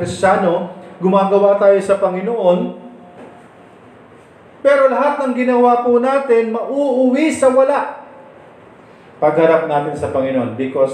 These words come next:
wala ka sa katotohanan. Examine ourselves whether we are in the faith. Amen?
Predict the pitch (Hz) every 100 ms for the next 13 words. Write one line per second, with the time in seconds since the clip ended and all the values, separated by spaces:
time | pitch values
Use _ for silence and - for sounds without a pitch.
0 | 127 123 120 117 - - - - - 104
1 | 98 95 90 92 - - - - - -
2 | - - - - - - - - - -
3 | - - - - - - - - - -
4 | - - - - 127 - 131 123 131 127
5 | 123 123 - 147 147 - 127 123 127 123
6 | 143 143 131 135 151 147 147 147 180 185
7 | 185 180 - - - - - - - -
8 | - - - - - - - - - -
9 | - - - - - 156 180 196 214 202